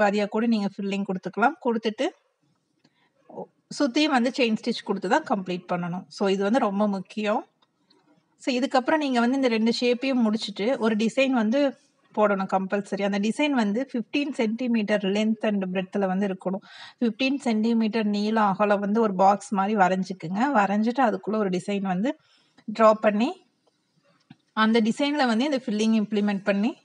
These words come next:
எனக்கு அனுப்புங்க. அப்பதான் உங்களுக்கு பிராக்டிஸ் ஆகும். So இது ரொம்ப முக்கியமான ஸ்டிச்சஸ். இந்த மாதிரி ஃபிஃப்டீன் சென்டிமீட்டர்ல ஒரு பாக்ஸ் வந்து வரைஞ்சிட்டு ஸ்கொயர் மாதிரி நீங்க வந்து அதுல டிசைன் வந்து போட்டு எனக்கு அனுப்பணும்.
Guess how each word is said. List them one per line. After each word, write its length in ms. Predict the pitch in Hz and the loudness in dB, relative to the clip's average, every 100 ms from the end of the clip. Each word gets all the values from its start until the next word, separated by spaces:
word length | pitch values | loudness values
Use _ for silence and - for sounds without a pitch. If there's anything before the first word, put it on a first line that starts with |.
| - | -6
எனக்கு 220 | 196 185 190 | -6 -2 -2
அனுப்புங்க. 360 | 190 185 185 196 311 _ _ _ _ _ _ - | -2 -4 -4 -4 -4 _ _ _ _ _ _ -4
அப்பதான் 260 | 214 220 294 | -2 2 2
உங்களுக்கு 240 | 254 208 - | 2 -2 4
பிராக்டிஸ் 420 | 202 202 262 240 214 | 4 4 -2 2 2
ஆகும். 200 | 180 175 | 0 0
So 60 | 214 | 0
இது 100 | 190 196 | 2 2
ரொம்ப 140 | 240 254 | 4 2
முக்கியமான 540 | - 240 240 233 233 233 | 0 0 2 4 4 2
ஸ்டிச்சஸ். 420 | - 185 190 185 - | -6 -6 -6 -4 0
இந்த 100 | 202 202 | 2 2
மாதிரி 200 | 220 285 311 _ - - | 2 -2 -4 _ -20 -12
ஃபிஃப்டீன் 380 | - 226 269 294 277 | -8 -4 -2 -2 0
சென்டிமீட்டர்ல 580 | 214 226 233 226 214 247 | -2 0 0 0 2 2
ஒரு 80 | 220 190 | 2 2
பாக்ஸ் 320 | 196 208 - 208 | 2 2 -2 -4
வந்து 160 | 196 202 | 0 0
வரைஞ்சிட்டு 480 | 196 196 196 180 202 294 - | 0 -2 -4 -4 -2 -2 -4
ஸ்கொயர் 360 | - 208 202 190 185 | 0 2 2 0 -2
மாதிரி 280 | 175 202 285 - _ _ _ _ _ _ _ _ _ _ _ _ _ _ _ - | -2 -4 -6 -10 _ _ _ _ _ _ _ _ _ _ _ _ _ _ _ 0
நீங்க 180 | 240 214 | 2 4
வந்து 140 | 208 311 285 | 2 4 4
அதுல 220 | 202 202 185 | 2 0 -2
டிசைன் 340 | - 226 214 | 0 0 2
வந்து 120 | 196 226 | 0 0
போட்டு 240 | 196 185 285 - _ _ - 208 | 0 0 -2 -4 _ _ -8 -4
எனக்கு 180 | 185 185 | -2 0
அனுப்பணும். 460 | 185 185 180 208 | -2 -2 0 0